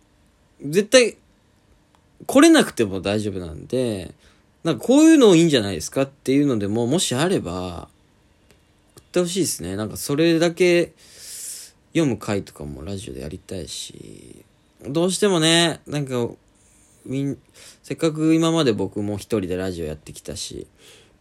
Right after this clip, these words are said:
で、仲間と一応ホームができたわけなんで、なんかこう、聞いてる方と、こうなんか一緒になんか作っていけたらなって思うんですよね。すごい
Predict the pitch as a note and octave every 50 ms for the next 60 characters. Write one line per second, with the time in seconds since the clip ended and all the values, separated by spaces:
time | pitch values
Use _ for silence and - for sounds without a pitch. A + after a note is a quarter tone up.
0 | _ - G2+ G2+ G2 G2 G2+ G2+ - G#2+ G#2 G#2+ G#2+ G2+ - - D#2+ D2+ - -
1 | - F2+ E2+ E2+ E2 D#2+ - A#2+ A2+ G2+ F2+ E2 D2 F#2 A2 B2+ - - F2+ F2
2 | F2 - D2+ C2+ A1+ G#1+ A1 - - D#2 D#2 D#2+ G2 G#2 - B2 A#2+ D3+ D#3 E3
3 | E3+ E3+ E3+ E3+ E3+ E3+ D#3+ - - - - G3+ G3+ F3+ - G3+ G3 F#3 F#3+ G3+
4 | F3+ F#3+ G3 F3 E3+ C#3 A#2 G#2 F2+ - - - - - - - _ _ _ _
5 | _ _ _ _ _ _ _ _ _ _ _ - D#3 D#3 D#3+ D#3+ C#3 C3+ C3+ C3+
6 | - - F3+ F3+ F3 E3+ E3 E3 E3 D#3 D3 A#2+ G#2 G2+ - - - - - -
7 | _ G#2 G2 F#2+ F#2 - A2 G#2 - C3 A#2+ G#2+ E2+ E2+ G#2 - A2 G#2+ A2 _
8 | _ - E2 D#2+ F2 F2 G#2 B2 B2+ G#2+ F#2 - - G1+ - - - C#2+ - _
9 | _ - - - - A2+ A#2+ D3 D3+ B2+ G2+ F#2+ -